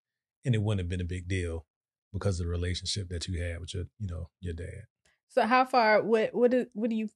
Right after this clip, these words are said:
Speaker 2: feel the limit is for you to ask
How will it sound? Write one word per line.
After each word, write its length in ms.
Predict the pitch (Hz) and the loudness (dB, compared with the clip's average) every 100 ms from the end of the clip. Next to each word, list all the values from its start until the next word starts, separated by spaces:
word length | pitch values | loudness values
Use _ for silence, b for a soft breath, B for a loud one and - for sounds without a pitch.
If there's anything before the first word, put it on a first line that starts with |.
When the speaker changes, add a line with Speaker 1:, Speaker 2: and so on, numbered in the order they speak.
| _ - | _ -2
Speaker 2:
feel 320 | 196 180 180 | 2 4 4
the 160 | 170 160 | 2 0
limit 380 | 160 165 170 - | 2 2 2 0
is 600 | 165 147 147 156 - - _ _ _ _ _ _ | 0 0 -2 -4 -6 -12 _ _ _ _ _ _
for 100 | 165 | 0
you 220 | 156 175 | 2 2
to 180 | 175 160 | 0 -2
ask 640 | 143 - - 143 - - | -2 -2 -2 -4 -4 -8